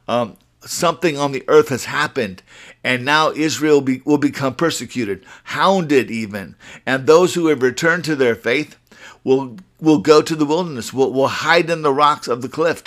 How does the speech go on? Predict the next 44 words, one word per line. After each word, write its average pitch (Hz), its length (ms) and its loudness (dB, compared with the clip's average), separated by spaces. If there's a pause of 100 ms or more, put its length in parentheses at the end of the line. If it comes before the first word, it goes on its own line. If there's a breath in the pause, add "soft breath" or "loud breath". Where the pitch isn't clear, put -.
(380 loud breath)
They 151 180 2
will 156 220 2
look 175 200 2
for 160 160 -4
some 175 360 0
way 156 240 2 (120)
out. - 360 -6 (520 soft breath)
It 131 100 -2
said 151 220 0
they 147 100 2
should 151 240 0
be 147 80 2
given 135 340 -2
two 180 220 -2
wings 170 320 -6
like 143 180 -2
a 151 60 -10
great 151 300 -2
eagle, 123 400 -4 (260 loud breath)
direct 120 320 -2
reference 113 380 -2
to 117 160 -2
Isaiah 107 400 -4
forty, 113 480 -8 (420 soft breath)
so 135 220 -2
that 135 80 -2
she 151 140 -4
could 147 140 -8
fly 131 300 0
far 135 260 0
from 131 140 -10
the 139 80 -10
serpent's, 135 400 -2 (100)
serpent's 147 500 -2
presence, 117 580 -4 (520 loud breath)
and 123 160 -2
she 131 140 -6
could 123 160 -12
find 120 220 -2
her 117 100 -4
place 113 320 -4
in 113 40 -6
the 113 60 -8
wilderness, 117 480 -6